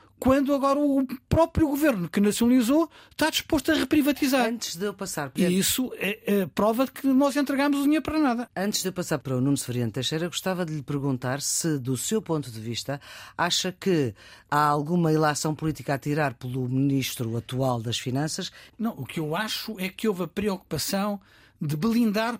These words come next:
Speaker 1: politicamente o ministro das Finanças. E para mim não é evidente, não tenho nenhuma acusação a fazer,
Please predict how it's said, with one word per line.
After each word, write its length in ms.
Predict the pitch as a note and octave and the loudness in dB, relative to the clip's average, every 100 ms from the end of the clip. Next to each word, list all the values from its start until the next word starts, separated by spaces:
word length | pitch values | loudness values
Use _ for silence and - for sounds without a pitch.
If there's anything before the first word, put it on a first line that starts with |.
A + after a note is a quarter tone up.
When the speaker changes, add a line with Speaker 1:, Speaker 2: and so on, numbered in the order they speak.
| _ | _
Speaker 1:
politicamente 760 | F#3+ G3 A3 G#3+ - G3 A3 G3 | -2 -2 -2 -4 -2 -2 0 0
o 20 | |
ministro 280 | F#3+ G#3+ F#3 | -2 -2 -4
das 60 | - | -6
Finanças. 480 | D#3+ A#2+ - A#2+ F#3+ | -6 -6 -8 -10 -8
E 80 | |
para 160 | E3 G#3 | -4 0
mim 160 | A#3+ B3+ | 2 4
não 240 | B3+ C4+ | 4 2
é 100 | D4+ | 2
evidente, 600 | C4 D#3+ B2+ A#2 - - _ _ - | 0 -2 -4 -6 -10 -16 _ _ -8
não 140 | C3+ | -6
tenho 200 | C#3 D#3+ | -4 -2
nenhuma 240 | D#3 A3 F#3 | 0 0 -2
acusação 280 | C#3+ D3+ F#3+ | -6 -6 -6
a 40 | |
fazer, 280 | D#3+ C3 | -6 -8